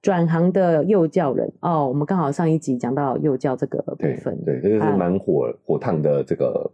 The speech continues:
Speaker 2: 五星好评啊。
Speaker 1: 是，
Speaker 2: 嗯。
Speaker 1: 他说本身为幼教系所毕业，系所毕业啊，
Speaker 2: 哦。
Speaker 1: 所以算是蛮高学历的吼。
Speaker 2: 是。
Speaker 1: 刚毕业满腔热血投入，但廉价工资、长工时的育儿工作撑了两年退了。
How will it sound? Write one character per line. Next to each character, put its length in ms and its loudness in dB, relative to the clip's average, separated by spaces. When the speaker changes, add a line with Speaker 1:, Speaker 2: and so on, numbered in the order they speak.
Speaker 2:
五 100 -2
星 160 0
好 100 -2
评 220 -10
啊。 100 -12
Speaker 1:
是， 540 0
Speaker 2:
嗯。 40 4
Speaker 1:
他 80 2
说 220 0
本 240 2
身 160 2
为 100 4
幼 160 4
教 160 2
系 280 0
所 240 -2
毕 240 0
业， 280 0
系 240 0
所 200 -2
毕 220 4
业 260 2
啊， 100 -2
Speaker 2:
哦。 220 2
Speaker 1:
所 100 2
以 80 4
算 260 2
是 140 0
蛮 180 2
高 160 0
学 200 0
历 120 0
的 120 -4
吼。 160 -8
Speaker 2:
是。 80 -4
Speaker 1:
刚 260 2
毕 240 4
业 340 4
满 280 0
腔 340 2
热 220 4
血 180 -2
投 160 -2
入， 220 2
但 200 2
廉 220 4
价 160 2
工 240 0
资、 380 2
长 340 0
工 160 2
时 160 -2
的 140 2
育 200 2
儿 80 2
工 220 2
作 160 0
撑 220 2
了 80 4
两 200 0
年 200 0
退 180 -2
了。 180 -6